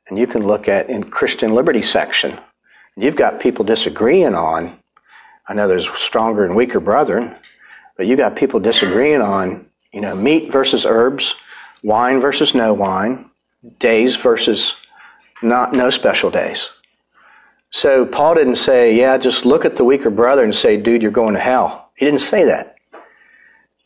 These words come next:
So there's way more issues than just those three in Romans fourteen.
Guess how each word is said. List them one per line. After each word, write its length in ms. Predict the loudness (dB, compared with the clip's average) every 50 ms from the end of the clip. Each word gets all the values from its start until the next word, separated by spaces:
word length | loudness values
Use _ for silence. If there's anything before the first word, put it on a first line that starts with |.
| _ _ _ _ _ _ _ _ _
So 360 | -4 0 2 4 4 4 2
there's 500 | 0 2 2 2 4 2 0 -2 -6 -4
way 240 | -2 0 2 4 4
more 240 | 4 4 4 2 2
issues 640 | 2 2 2 2 2 4 4 4 2 2 0 -2
than 240 | 0 0 0 0 2
just 300 | 2 0 0 0 0 0
those 360 | 2 2 2 2 0 -2 -4
three 460 | 0 0 2 2 4 2 2 0 -2
in 260 | -4 -6 -4 -2 0 0
Romans 300 | 2 0 0 -2 -4 -4
fourteen. 640 | -2 0 0 0 0 0 -2 -4 -4 -4 -8 -16